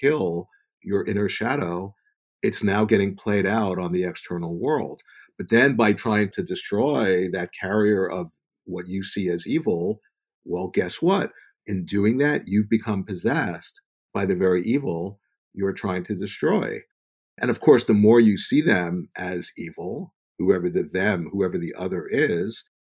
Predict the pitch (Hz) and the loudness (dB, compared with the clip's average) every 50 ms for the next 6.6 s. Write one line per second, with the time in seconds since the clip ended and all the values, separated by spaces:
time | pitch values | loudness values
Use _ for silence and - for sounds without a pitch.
0 | _ _ _ _ _ _ 98 104 110 101 101 98 104 104 107 107 110 107 92 90 | _ _ _ _ _ _ -2 0 2 2 4 6 6 8 8 8 6 6 4 4
1 | 98 98 98 98 98 95 98 95 92 - - - - 95 92 90 87 85 82 82 | 2 2 4 2 0 0 -2 -2 -6 -10 -16 -6 0 0 2 2 2 0 -2 -6
2 | 87 87 104 135 151 - - 90 78 80 - - - 71 65 _ - 78 73 73 | -4 -4 -4 -4 -6 -8 -8 -10 -10 -10 -12 -12 -12 -14 -14 _ -18 -18 -16 -14
3 | 73 76 95 147 170 _ - _ _ _ _ _ _ _ - 95 95 98 107 110 | -14 -14 -14 -14 -16 _ -20 _ _ _ _ _ _ _ -4 -2 2 6 6 8
4 | 104 104 98 95 98 95 90 95 90 87 92 101 110 123 123 - 101 90 - - | 8 6 6 4 4 4 2 2 0 0 2 2 2 0 0 -2 -4 -4 -4 -4
5 | 92 80 87 92 90 92 87 90 85 90 90 90 87 _ - - 123 113 - 107 | -6 -2 0 0 0 0 -2 -2 -4 -4 -4 -4 -6 _ -4 -4 -4 -2 0 -2
6 | 90 85 90 90 87 87 87 85 92 87 87 | -2 -2 -2 -6 -6 -6 -6 -6 -6 -6 -6